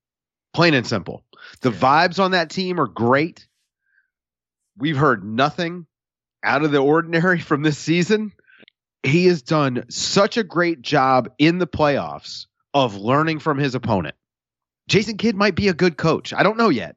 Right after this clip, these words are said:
Speaker 1: right? Like, it's early, but he might actually be a good coach. I, I've argued that he's a smart coach. Like, he, the, the soda thing, whatever you think of it,
Speaker 2: Mm-hmm.
Speaker 1: in the moment.
Speaker 2: You like the soda thing.
Speaker 1: I, I, I think in the moment, I mean,
Speaker 2: <laughs>
Speaker 1: listen, I don't like it from a,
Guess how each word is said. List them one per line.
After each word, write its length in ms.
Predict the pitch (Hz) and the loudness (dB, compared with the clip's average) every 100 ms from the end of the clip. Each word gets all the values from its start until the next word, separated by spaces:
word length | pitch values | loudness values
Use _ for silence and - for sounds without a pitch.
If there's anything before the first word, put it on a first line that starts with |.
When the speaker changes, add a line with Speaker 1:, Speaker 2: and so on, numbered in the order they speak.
| - | -6
Speaker 1:
right? 220 | 123 113 | -4 -2
Like, 140 | 117 | -2
it's 120 | 165 190 | 0 2
early, 380 | 165 85 73 - _ _ _ _ | 2 0 -6 -18 _ _ _ _
but 80 | 123 | -4
he 80 | 156 | 0
might 240 | 160 202 | 2 2
actually 280 | 202 208 208 | 2 0 -2
be 120 | 196 | -2
a 60 | 196 | 0
good 180 | 190 190 | -2 -2
coach. 160 | 220 - | -4 0
I, 180 | 175 185 | -2 -2
I've 340 | 139 190 233 175 | 0 -2 -2 -6
argued 380 | 131 151 156 147 | -2 -2 -2 -6
that 100 | 123 107 | -6 -8
he's 200 | 135 107 | -8 -10
a 80 | |
smart 460 | 90 - 123 170 - | -10 -4 0 0 -2
coach. 280 | 101 65 - | -10 -12 -12
Like, 120 | 95 | -8
he, 160 | 127 123 - - - _ _ | -6 -6 -10 -20 -20 _ _
the, 200 | - 165 - | -4 -4 -4
the 120 | 131 | -2
soda 400 | 143 - 202 233 | 0 2 2 2
thing, 320 | 226 214 208 202 | -2 -4 -8 -4
whatever 340 | 135 147 185 | 0 0 0
you 160 | 233 240 | 0 2
think 220 | 226 196 | 0 0
of 140 | 131 | -2
it, 220 | 101 104 - | -4 -8 -14
Speaker 2:
Mm-hmm. 360 | 117 110 101 92 _ _ _ - | -20 -20 -20 -20 _ _ _ -2
Speaker 1:
in 220 | 180 220 | 0 2
the 100 | 220 | 0
moment. 380 | 165 160 147 180 | 2 2 0 -4
Speaker 2:
You 40 | |
like 220 | 165 151 | -6 -10
the 80 | - | -14
soda 320 | 123 120 92 | -20 -18 -20
thing. 220 | 95 _ 85 | -20 _ _
Speaker 1:
I, 140 | - 233 185 | -2 -2 -4
I, 160 | 180 202 - | -6 -6 -2
I 100 | 165 | -4
think 300 | - 202 - - | -2 -4 -4 -2
in 200 | 202 220 | -2 0
the 100 | 180 | 0
moment, 280 | 185 269 - | 2 2 0
I 60 | |
mean, 120 | 175 202 | -4 -2
Speaker 2:
<laughs> 20 | |
Speaker 1:
listen, 260 | 233 143 | -2 -2
I 140 | 104 160 | -2 0
don't 160 | 170 | 0
like 240 | 175 156 151 | 2 0 0
it 140 | 147 - | -6 -4
from 160 | 135 | -2
a, 140 | 127 | -2